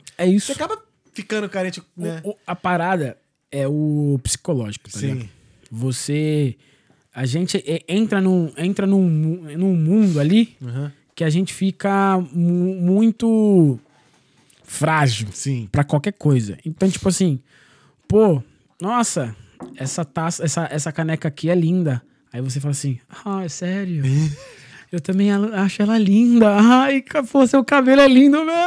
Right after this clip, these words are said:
Speaker 1: Então, tipo, já era. Tudo vira,
Speaker 2: Aham.
Speaker 1: tipo assim, o nível aumenta muito na
Speaker 2: Sim.
Speaker 1: parada.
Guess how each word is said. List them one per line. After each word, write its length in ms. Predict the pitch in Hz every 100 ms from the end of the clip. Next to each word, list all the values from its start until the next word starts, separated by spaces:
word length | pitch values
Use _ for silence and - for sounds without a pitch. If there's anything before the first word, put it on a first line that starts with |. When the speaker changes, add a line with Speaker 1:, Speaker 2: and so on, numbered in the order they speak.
| 359
Speaker 1:
Então, 240 | 311 294 247
tipo, 300 | - 226 151
já 200 | 143 196
era. 120 | 180
Tudo 260 | 147 226 226
vira, 240 | 220 240 175
Speaker 2:
Aham. 300 | 156 139 123
Speaker 1:
tipo 140 | 117
assim, 340 | 214 208 208 185
o 100 | 196
nível 420 | 190 214 226 220
aumenta 460 | 170 190 202 214 233
muito 380 | 190 196 240 170
na 100 | 156
Speaker 2:
Sim. 60 |
Speaker 1:
parada. 400 | 139 147 135 113